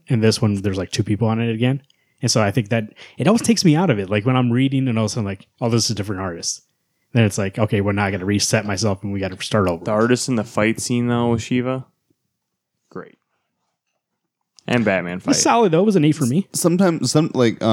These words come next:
Speaker 3: Unworthy Fo-,
Speaker 1: Whoa, was that lightning?
Speaker 3: Unworthy
Speaker 2: Whoa, who's
Speaker 3: Thor.
Speaker 2: gonna turn into the Flash?
Speaker 3: Unworthy Thor, I, yes, I acknowledge I could see the different artists. It bugged me. This is one of those, I think I got so drawn into the book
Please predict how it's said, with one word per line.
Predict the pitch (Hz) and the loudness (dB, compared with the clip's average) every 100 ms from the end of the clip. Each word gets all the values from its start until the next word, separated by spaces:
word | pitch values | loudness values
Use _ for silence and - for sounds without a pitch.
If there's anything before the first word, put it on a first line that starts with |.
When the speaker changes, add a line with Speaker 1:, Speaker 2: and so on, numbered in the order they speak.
| 98 | 4
Speaker 3:
Unworthy | 107 110 127 104 | 4 4 2 0
Fo-, | - 101 - - | 0 -4 -4 -2
Speaker 1:
Whoa, | 170 | 2
was | 107 98 | 2 0
that | 104 | -4
lightning? | 120 120 127 | -2 0 0
Speaker 3:
Unworthy | 135 120 120 | 0 0 2
Speaker 2:
Whoa, | 151 | 4
who's | 123 113 | 4 4
Speaker 3:
Thor. | |
Speaker 2:
gonna | 123 | 4
turn | 85 127 | 4 2
into | 120 | 0
the | |
Flash? | - 156 143 - - _ _ _ _ _ _ _ _ _ _ _ _ - | -2 -6 -8 -12 -20 _ _ _ _ _ _ _ _ _ _ _ _ -6
Speaker 3:
Unworthy | 131 120 120 110 | 0 2 4 2
Thor, | 107 101 101 | 2 2 0
I, | 85 90 - | -2 -4 -4
yes, | 104 104 85 | -2 0 2
I | 95 | 2
acknowledge | 95 85 90 85 78 | 2 2 2 2 2
I | 92 | 0
could | 90 - - | -2 -4 -6
see | - | 0
the | 101 80 | 0 2
different | 95 - 80 | -2 -2 0
artists. | 87 90 90 - - | 2 2 0 -6 -6
It | 90 78 | -4 0
bugged | 76 147 | 0 0
me. | 73 139 _ - - | -4 -8 _ -12 -4
This | 127 | 0
is | 143 | 2
one | 120 113 | 4 4
of | |
those, | 104 - | 2 0
I | |
think | 104 107 | 0 2
I | 98 | 4
got | 92 73 | 2 0
so | 107 95 | 2 4
drawn | 85 - 90 90 | 2 2 4 4
into | 92 87 | 4 2
the | 82 | 0
book | 82 85 - | 2 0 0